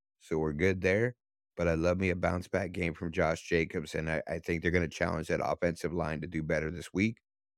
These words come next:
and I really think they're gonna perform. So I think that's gonna be our second fantasy matchup, Pittsburgh versus the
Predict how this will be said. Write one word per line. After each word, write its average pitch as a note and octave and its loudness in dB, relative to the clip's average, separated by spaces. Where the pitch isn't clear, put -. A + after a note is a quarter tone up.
and D#2+ -2
I - 0
really E2 2
think E2 -4
they're D#2 -4
gonna D#2+ -2
perform. D#2+ -2
So - -2
I D#2 0
think E2+ 0
that's E2 0
gonna E2+ 2
be F2 2
our D2 0
second F2 0
fantasy F2+ 0
matchup, G2+ 2
Pittsburgh G#2+ 2
versus E2 -4
the D2 -12